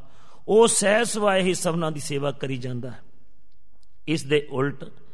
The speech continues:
ਅਸੀਂ ਉਸ ਦਰਖਤ ਉੱਤੇ ਜ਼ੁਲਮ ਕਰਦੇ ਹਾਂ, ਦਾਤਣਾ ਤੋੜਦੇ ਹਾਂ, ਫੁੱਲ ਅਤੇ ਫਲ ਤੋੜਦੇ ਹਾਂ,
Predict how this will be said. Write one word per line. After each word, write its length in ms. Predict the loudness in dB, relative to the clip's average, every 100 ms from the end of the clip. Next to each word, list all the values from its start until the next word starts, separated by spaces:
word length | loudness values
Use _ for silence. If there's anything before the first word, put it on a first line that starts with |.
| -10 -10 -4 2
ਅਸੀਂ 240 | 2 2 2
ਉਸ 260 | 2 2
ਦਰਖਤ 380 | 0 2 2 0
ਉੱਤੇ 260 | -4 -2 -4
ਜ਼ੁਲਮ 380 | 0 2 4 2
ਕਰਦੇ 380 | 0 -2 -2 -4
ਹਾਂ, 180 | -4 -6 -8 -10 -10 -10 -8 4
ਦਾਤਣਾ 440 | 4 4 2 0
ਤੋੜਦੇ 480 | 0 -2 -2 0 0
ਹਾਂ, 280 | 0 -2 -4 -8 -10 -10 -2
ਫੁੱਲ 320 | 2 4 2 0
ਅਤੇ 240 | -2 -2 -4
ਫਲ 260 | 0 0 0
ਤੋੜਦੇ 460 | 0 0 0 -2
ਹਾਂ, 240 | -2 -2